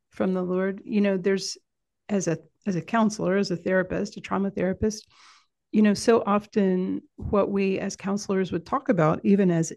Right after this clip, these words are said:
indicators of health in someone, is that they're able to experience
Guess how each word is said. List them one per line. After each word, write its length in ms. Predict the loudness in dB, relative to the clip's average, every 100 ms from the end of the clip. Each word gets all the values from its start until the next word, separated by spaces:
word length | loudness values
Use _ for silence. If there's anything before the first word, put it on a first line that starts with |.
| _
indicators 680 | -2 -2 -2 -4 -2 -6 -8
of 200 | -10 -12
health 400 | -8 -6 -4 -4
in 140 | -4 -4
someone, 580 | -4 -2 -2 -2 -4 -4
is 200 | -4 -4
that 300 | -6 -6 -8
they're 260 | -4 -4 -2
able 340 | 0 2 2 0
to 340 | -4 -4 -4
experience 880 | -4 -10 -8 -2 0 0 -2 -6 -10